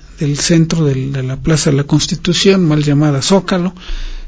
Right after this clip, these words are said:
y desde luego, pues, este, con, con una infraestructura, porque tenía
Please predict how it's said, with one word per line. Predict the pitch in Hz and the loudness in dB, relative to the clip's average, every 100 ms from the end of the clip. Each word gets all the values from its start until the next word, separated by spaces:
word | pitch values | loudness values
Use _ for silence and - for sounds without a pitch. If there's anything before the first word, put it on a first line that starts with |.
| - | -4
y | 180 180 | 2 6
desde | 180 160 165 | 6 6 4
luego, | 175 156 | 4 2
pues, | 160 165 143 160 | 0 -2 -2 -2
este, | 139 - - 135 127 - - - - - | -4 -4 -2 -2 -2 -10 -20 -20 -20 -6
con, | 156 143 139 175 | 2 4 4 0
con | - 143 139 143 143 - | 0 4 4 4 2 2
una | 170 | 4
infraestructura, | 160 160 156 - 165 - 160 170 | 4 4 -2 -2 -4 2 2 0
porque | 175 175 - 151 139 135 - | -2 -6 -2 -2 0 -2 -6
tenía | - 147 160 156 151 | 2 4 6 6 2